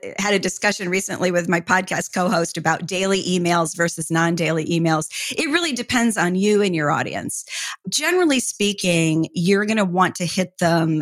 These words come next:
at least once a month. I have a client who does that religiously and has very good success with a very small email list, but that's a particular audience. There are others, I would say generally weekly is good, if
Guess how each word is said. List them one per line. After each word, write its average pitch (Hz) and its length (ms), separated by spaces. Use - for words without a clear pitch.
at 185 140
least 196 640
once 170 400
a 151 40
month. 151 520
I 220 120
have 269 100
a 240 60
client 196 400
who 190 100
does 170 300
that 160 360
religiously 170 760
and 156 120
has 160 220
very 180 460
good 170 200
success - 480
with 190 140
a 196 80
very 180 400
small 170 460
email 147 340
list, - 340
but 190 160
that's 214 320
a 185 320
particular 190 680
audience. 165 560
There 208 220
are 190 140
others, 190 640
I 185 120
would 196 140
say 185 240
generally 233 520
weekly 208 480
is 175 260
good, 160 480
if 233 200